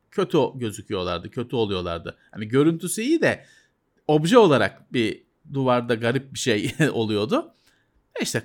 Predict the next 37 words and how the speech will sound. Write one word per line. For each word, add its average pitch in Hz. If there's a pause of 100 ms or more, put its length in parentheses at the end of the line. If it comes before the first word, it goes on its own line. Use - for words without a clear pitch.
(160)
duvara 143
asacaksan 151
düz 160
kullan. 95 (600)
Sehpada 139
yakından 131
kullanacak 110
ya 123
da 131
monitör 135
gibi 120
kullanacaksan 107
kavisli 131
kullan. 113 (420)
Ben 220
bu 220
işe 208
bayıldım. 202 (280)
Şey 240
falan 233
çok 226
Murat 214
ikna 202
edici 180
değildi 180
o. 135 (200)
Ben 180
size 170 (140)
bir 165
iki 165
sene 160
önce 151
fuardan 156
hani 151
videosunu 151
da 139
çekmiştim. 113